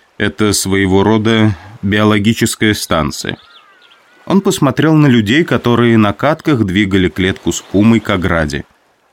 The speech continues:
"Да, мы с Монтгомери биологи", сказал он.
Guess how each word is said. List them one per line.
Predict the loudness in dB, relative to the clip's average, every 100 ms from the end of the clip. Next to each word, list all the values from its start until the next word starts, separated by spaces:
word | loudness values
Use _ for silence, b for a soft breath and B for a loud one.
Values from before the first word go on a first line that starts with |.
| _ _ -20 -6
"Да, | -2 0 2
мы | 2 2 2
с | 0 2
Монтгомери | 2 2 2 0 2 2 2
биологи", | 2 2 2 2 -2 -4
сказал | -6 -6 -4 -4 -6
он. | -8